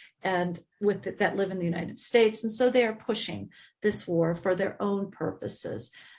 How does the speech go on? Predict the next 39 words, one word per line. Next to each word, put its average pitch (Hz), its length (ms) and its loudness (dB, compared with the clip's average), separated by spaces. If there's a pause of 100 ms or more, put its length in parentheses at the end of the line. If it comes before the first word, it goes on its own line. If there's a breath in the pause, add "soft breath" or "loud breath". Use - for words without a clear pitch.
(100 loud breath)
Um, 190 580 2 (960 loud breath)
he 277 100 0
even, 269 480 4
I 226 140 2
don't 233 160 2
even 208 120 0
want 190 140 -6
to 180 60 -8
say 185 220 0
insinuates, 185 680 -4
'cause 190 240 -2
it's - 240 -10
right 185 260 0
there 185 140 0
on 175 160 -2
the 175 40 -4
surface 196 600 -2
of 175 160 -6
the 175 220 -6 (100)
speech. - 560 0
He 240 80 -2
even 240 360 4
says 294 580 2
that 180 340 2 (280 loud breath)
if - 260 0
the 240 80 0
Ju-, 240 220 4
if 254 220 2
the, 208 300 2
if 311 260 2
the 220 120 0
American 196 500 2
Jews 262 360 -2
actually 190 500 -2
get 269 520 -2
this - 340 -4
war, - 440 0 (360 loud breath)
um, 214 500 4
that 240 340 4